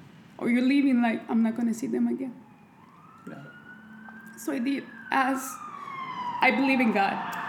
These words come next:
Speaker 1: I'm Catholic, Ca-, Catholic, but I always pray,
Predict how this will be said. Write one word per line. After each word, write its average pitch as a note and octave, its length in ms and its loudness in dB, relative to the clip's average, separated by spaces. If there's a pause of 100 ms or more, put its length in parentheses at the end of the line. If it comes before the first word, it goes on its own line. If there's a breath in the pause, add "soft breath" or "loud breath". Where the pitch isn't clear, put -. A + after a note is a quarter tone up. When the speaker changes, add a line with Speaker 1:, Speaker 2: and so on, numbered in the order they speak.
(260)
Speaker 1:
I'm G#3+ 240 0
Catholic, A#3 460 -2 (320)
Ca-, - 240 -4 (140)
Catholic, - 440 -2 (180)
but - 200 -4 (240)
I A3+ 140 -2
always A3+ 460 -2 (380)
pray, A#3 400 -2